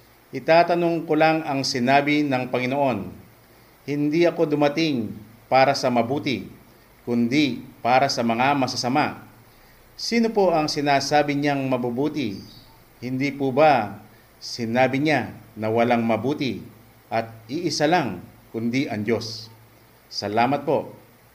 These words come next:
Ako po'y taga Concepcion, Tarlac. Ito pong mga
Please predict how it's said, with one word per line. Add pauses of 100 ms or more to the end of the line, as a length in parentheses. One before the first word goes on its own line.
Ako
po'y (180)
taga
Concepcion,
Tarlac. (1400)
Ito
pong
mga